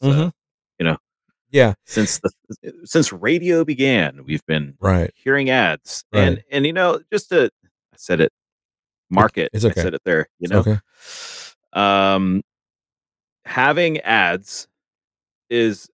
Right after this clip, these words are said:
Speaker 1: one way to make revenue. The other way is for people to donate. But what seems really funny to me is that people will complain about either.
Speaker 2: Right.
Speaker 1: That you ask for donations or you,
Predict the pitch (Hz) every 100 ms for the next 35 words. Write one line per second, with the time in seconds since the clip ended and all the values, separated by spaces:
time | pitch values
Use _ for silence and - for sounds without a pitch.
0 | _ 104 98 110 120 127 127 - 104 110
1 | 107 104 - 101 98 107 110 90 73 98
2 | 117 135 123 104 95 92 92 92 - 95
3 | - 95 87 85 85 117 131 120 110 -
4 | _ _ _ _ _ - 104 98 - 107
5 | 98 - - 139 135 120 131 139 143 151
6 | 143 123 104 92 90 - 95 85 _ _
7 | _ 120 - 107 95 95 90 87 87 _
8 | _ - 90 - 139 101 82 80 _ 90
9 | 87 87 82 98 85 64 - _ _ _
10 | _ _ _ 104 95 78 - 87 90 101
11 | 117 - - 113 113 107 104 - 101 92
12 | 92 92 90